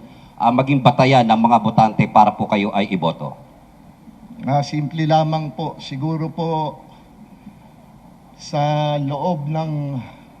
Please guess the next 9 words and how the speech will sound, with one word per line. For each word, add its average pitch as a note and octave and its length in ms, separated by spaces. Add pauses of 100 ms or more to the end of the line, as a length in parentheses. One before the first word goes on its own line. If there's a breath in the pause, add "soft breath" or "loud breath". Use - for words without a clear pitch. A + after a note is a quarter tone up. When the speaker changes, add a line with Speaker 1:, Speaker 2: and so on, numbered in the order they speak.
(1000 loud breath)
Speaker 2:
ilang E3+ 320
taon E3+ 400
na D#3 80
pag-ikot D#3+ 640
ko D3+ 80
po E3 160
sa D3+ 160
buong D3+ 360
Pilipinas, D#3 920